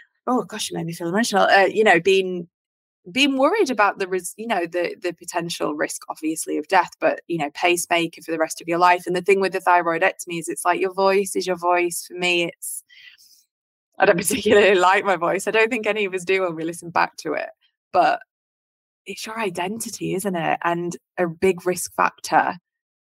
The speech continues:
is the risk of going through the vocal cords. And my mum's friend is a surgeon, and he actually confirmed that, yeah, it's, it can happen quite a lot.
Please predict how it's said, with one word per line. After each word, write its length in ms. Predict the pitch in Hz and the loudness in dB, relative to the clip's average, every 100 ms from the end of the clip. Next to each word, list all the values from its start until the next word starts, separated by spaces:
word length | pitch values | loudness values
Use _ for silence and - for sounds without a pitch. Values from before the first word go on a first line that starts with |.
| _ | _
is 360 | 175 147 170 - | 2 2 2 -2
the 100 | - | -4
risk 300 | 165 156 - | -2 -4 -4
of 100 | 180 | -4
going 320 | 170 165 165 175 | 0 0 -2 -6
through 280 | - 156 | -4 -4
the 80 | 151 | -2
vocal 320 | 170 160 151 _ | -2 -2 -4 _
cords. 500 | - 180 160 - - - | -2 0 0 -4 -6 -4
And 140 | 170 | -2
my 80 | 175 | 0
mum's 340 | 175 175 175 | 0 0 -2
friend 280 | - 170 165 | -2 -2 -2
is 100 | 160 | -8
a 60 | 160 | -4
surgeon, 440 | - 160 156 156 | 2 2 2 -6
and 140 | 156 165 | -8 -2
he 180 | 160 | 2
actually 340 | 156 - - 156 | 2 2 -2 -4
confirmed 640 | - 156 175 160 147 196 - | -2 -4 0 2 0 -4 -2
that, 220 | - - - _ | 0 -2 -10 _
yeah, 260 | - - 170 - _ _ - | 2 2 2 -4 _ _ -4
it's, 540 | - - - - - _ - | -4 -4 -10 -12 -14 _ -2
it 140 | - | -2
can 280 | 165 151 156 - | 0 -2 -4 -4
happen 480 | - 165 147 160 170 _ _ - | -2 0 -4 -8 -14 _ _ 2
quite 220 | 294 - | 4 6
a 40 | |
lot. 160 | - | 4